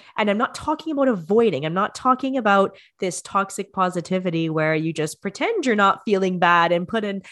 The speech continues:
a fun little tilt in your voice and smile and you don't actually mean it. I'm talking about being able to move through emotion and set yourself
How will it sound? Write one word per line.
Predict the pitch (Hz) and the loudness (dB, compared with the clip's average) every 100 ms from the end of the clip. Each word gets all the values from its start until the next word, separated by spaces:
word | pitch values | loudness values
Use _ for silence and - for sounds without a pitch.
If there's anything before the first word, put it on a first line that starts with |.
| - | -6
a | 226 | -4
fun | 214 226 208 214 | 2 0 2 0
little | 196 190 | 0 0
tilt | 208 185 185 | 2 2 2
in | 190 | 0
your | 180 | 2
voice | 175 180 175 | 4 4 2
and | 175 165 | -2 -10
smile | - 202 196 175 | -2 2 4 2
and | 170 165 | 0 -4
you | |
don't | 175 175 | -2 0
actually | 160 170 - 156 | -2 -2 -4 -2
mean | 190 | 0
it. | 208 - _ _ _ _ _ | 0 -2 _ _ _ _ _
I'm | 180 | -18
talking | - - 226 262 277 | -12 2 2 2 -2
about | 269 190 170 160 | -2 0 0 0
being | 190 180 190 - | -4 -4 -4 -6
able | 190 185 175 175 | -2 -2 -2 -4
to | - 170 151 _ _ _ _ | -4 -6 -6 _ _ _ _
move | 160 170 220 269 | -6 -2 0 0
through | 262 - - 196 240 240 | -4 -16 -6 2 4 4
emotion | 196 180 185 196 151 110 131 156 _ _ _ _ _ _ | 4 4 2 0 -4 -6 -8 -12 _ _ _ _ _ _
and | - 208 220 226 | -2 0 0 -2
set | - 214 - | -6 -6 -4
yourself | 196 190 - 175 | -4 -4 -2 -2